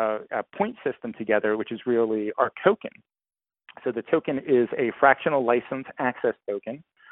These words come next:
uh, that has cryptographic coupon attributes. So we're using blockchain to be able to use that token, and, and, and why it makes sense is it's used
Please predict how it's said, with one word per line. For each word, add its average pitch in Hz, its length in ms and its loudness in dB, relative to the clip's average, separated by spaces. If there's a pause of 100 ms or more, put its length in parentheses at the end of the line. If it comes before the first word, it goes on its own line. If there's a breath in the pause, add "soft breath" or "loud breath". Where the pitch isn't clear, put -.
(280 loud breath)
uh, 110 200 8
that 117 140 -2
has 117 240 2 (120)
cryptographic 127 640 -2
coupon 104 460 -8
attributes. - 480 -10 (760 soft breath)
So 117 200 8
we're 117 140 0
using 131 280 -2
blockchain 131 560 -2
to - 60 -20
be 117 80 0
able 110 160 -2 (100)
to 107 340 -2
use 160 380 -2
that 151 240 6
token, 135 340 2
and, 117 160 -2
and, 123 220 0 (220)
and 123 260 2 (580)
why 156 300 4
it - 80 0
makes 131 240 2
sense 180 240 2
is 120 180 6 (500 loud breath)
it's 139 200 4
used 135 300 6